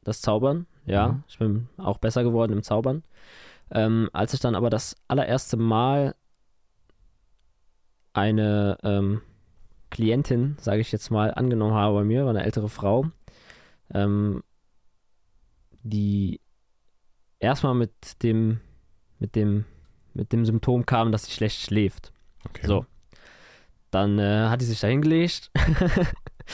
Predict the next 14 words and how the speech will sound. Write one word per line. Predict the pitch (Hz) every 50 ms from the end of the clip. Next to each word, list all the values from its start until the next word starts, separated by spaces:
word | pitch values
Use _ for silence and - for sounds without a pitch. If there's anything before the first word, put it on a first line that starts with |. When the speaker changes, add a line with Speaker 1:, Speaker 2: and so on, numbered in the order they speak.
| - - - - - - -
Speaker 1:
Da | - 113
hab | 123
ich | 117 -
einfach | - 143 151 139
mal | 131 101 117
angefangen | 143 151 151 - - 156 156 165 175 160 - - - - - - -
mit | - 107 110 107 -
dem, | 127 127
was | 123 120 117
ich | -
halt | 123 110
so | 117 113
gelernt | 113 110 110 107 120 127 - 139
hab. | 135 - -